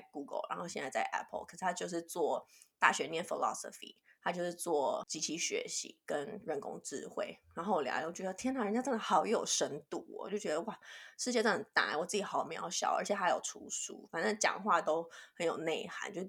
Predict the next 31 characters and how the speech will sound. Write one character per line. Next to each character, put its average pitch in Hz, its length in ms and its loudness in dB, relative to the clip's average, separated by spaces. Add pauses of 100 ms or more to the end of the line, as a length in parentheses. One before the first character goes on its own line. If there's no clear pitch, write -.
给 147 140 2
我 156 180 4
一 147 80 0
种 123 280 -2
不 123 180 -4
一 - 80 -12
样 120 300 -6
的 - 320 -10
视 - 320 -4
野。 - 260 -20 (140)
那 208 60 8
最 269 240 6
后 247 160 8
一 208 60 8
个 170 200 4
我 151 120 6
想 139 200 0
要 170 200 2
keep - 320 -4 (160)
的 - 120 -2
就 175 220 0
是 - 400 0 (200)
每 156 180 2
一 196 80 2
个 196 180 10
月 175 160 6
我 131 100 4
要 175 160 0
写 - 180 -2
一 170 120 -6
篇 - 260 -6